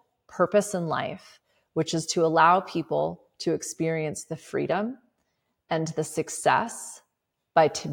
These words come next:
making their dreams reality. And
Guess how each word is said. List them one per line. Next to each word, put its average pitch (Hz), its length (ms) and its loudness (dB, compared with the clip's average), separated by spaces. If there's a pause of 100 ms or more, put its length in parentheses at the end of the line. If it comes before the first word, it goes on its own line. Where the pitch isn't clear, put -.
making 160 380 0
their 160 120 0
dreams 143 360 -6
reality. - 560 -4 (840)
And 170 680 4